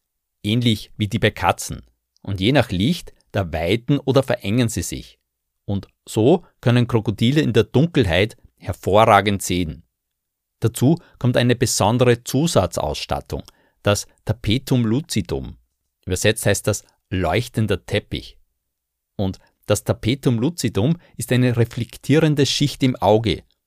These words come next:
und die liegt hinter der Netzhaut. Man kann sich das wie einen Spiegel vorstellen. Bei schwachem Licht,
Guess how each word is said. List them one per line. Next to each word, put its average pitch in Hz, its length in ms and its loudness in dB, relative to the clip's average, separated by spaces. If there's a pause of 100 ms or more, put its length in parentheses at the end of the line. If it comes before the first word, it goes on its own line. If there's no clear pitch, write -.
(120)
und 98 160 -8 (200)
die 110 60 0
liegt 135 260 0
hinter 139 200 2
der 120 140 4
Netzhaut. 92 600 0 (340)
Man 117 160 0
kann 107 180 0
sich 123 160 -2
das 113 280 0 (140)
wie 117 140 0
einen 113 300 -2 (120)
Spiegel 131 400 0
vorstellen. - 580 -6 (760)
Bei 76 220 -4 (120)
schwachem 120 420 0
Licht, 107 400 -2